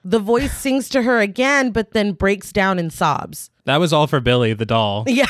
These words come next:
Speaker 2: <laughs> Like
Speaker 1: No, it was.
Speaker 2: <laughs>
Speaker 1: Downstairs, Jess sits alone, jumpy as she hears a door creak open upstairs.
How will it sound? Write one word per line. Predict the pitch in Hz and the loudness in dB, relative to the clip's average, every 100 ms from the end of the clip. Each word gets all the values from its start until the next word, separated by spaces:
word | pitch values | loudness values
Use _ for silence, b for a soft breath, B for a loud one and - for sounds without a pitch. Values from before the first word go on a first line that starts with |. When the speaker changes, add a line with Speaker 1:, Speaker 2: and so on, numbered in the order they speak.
| 622 | 0
Speaker 2:
<laughs> | - - - - | -2 -4 -4 0
Like | 196 - | 2 4
Speaker 1:
No, | 269 277 | 4 4
it | 302 | 4
was. | 277 247 196 220 | 4 4 2 0
Speaker 2:
<laughs> | 175 156 - 196 - 180 - 170 - - _ - 571 453 B B B B B _ - | 0 0 0 -4 -2 -4 -4 -8 -8 -16 _ -12 -8 -8 B B B B B _ -2
Speaker 1:
Downstairs, | 233 240 233 277 269 269 175 | 0 0 0 2 4 2 2
Jess | 214 202 | 0 0
sits | - 214 - | -2 -6 -2
alone, | 190 202 196 160 160 | 0 2 2 0 -4
jumpy | - 233 269 240 208 | -2 -2 0 0 0
as | 185 | 0
she | - 190 | -2 -2
hears | 202 156 | -2 -2
a | 180 | -2
door | 214 240 262 | 2 2 2
creak | - 202 180 | -2 -2 0
open | 170 175 160 | 0 0 -2
upstairs. | 170 - - 226 208 135 101 - | -4 -6 -4 -2 0 -2 -8 -18